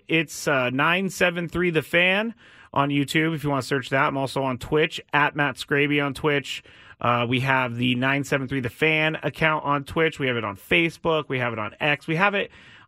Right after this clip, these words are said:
on basically every plat-, every platform that we can. And I am very happy that, uh, things are working out with the cameras as well as they are. So thank you to everyone for watching.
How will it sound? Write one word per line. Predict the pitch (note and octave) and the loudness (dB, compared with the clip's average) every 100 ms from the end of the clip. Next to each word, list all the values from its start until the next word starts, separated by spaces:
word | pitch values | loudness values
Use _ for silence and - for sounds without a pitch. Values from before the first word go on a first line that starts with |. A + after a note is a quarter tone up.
| - | 0
on | D#3 D#3 D#3 D3+ D3 - - D3 C3 - _ - _ _ - | 4 4 4 0 -4 -8 -8 -6 -6 -8 _ -20 _ _ 2
basically | G#3 F#3 D#3+ - C#3+ | 4 2 -2 0 0
every | B2 A#2 | 0 -2
plat-, | G#2 B2 A2 _ | 0 -2 -2 _
every | - E3+ D#3+ F3 - | 0 2 2 0 -2
platform | - D#3 C#3 - B2 A#2+ | -4 -2 -2 -2 -6 -4
that | A#2+ - | -6 -6
we | G#2+ | -8
can. | - D3 C#3 C3+ B2+ _ - - _ | -4 -2 -2 -6 -10 _ -20 -20 _
And | C3 C3 B2 A#2 A2+ A2+ - - | -4 -2 -2 -4 -6 -8 -12 -4
I | C3+ C3+ C3+ C3+ C3+ C3 _ _ _ - | 0 2 0 0 -2 -4 _ _ _ -6
am | C3 B2 A#2+ A#2+ B2+ | -4 -2 -4 -6 -4
very | E3+ A#3+ | 0 2
happy | A3 D#3+ C#3 C3 | 2 0 0 -2
that, | A#2+ A2 - | -2 -4 -4
uh, | A#2 G2+ F2+ _ _ | -4 -4 -8 _ _
things | D3+ C#3 | -2 0
are | C3 | -2
working | B2+ B2+ | -2 -2
out | A#2+ | -4
with | A2+ | -6
the | A2+ | -6
cameras | A#2 A2 G#2 G#2 | -6 -4 -4 -6
as | A2 | -4
well | A2+ A2 | -4 -4
as | G2+ | -4
they | G#2 | -6
are. | F#2+ D#2+ | -6 -8
So | - A2+ | -8 -6
thank | D3+ D#3 | -4 -2
you | D#3+ | -2
to | C#3+ | -2
everyone | B2+ B2+ A#2+ A#2 | 0 -2 -4 -4
for | A#2 | -4
watching. | A2+ G#2+ G#2 F2 D2+ | -4 -4 -6 -12 -14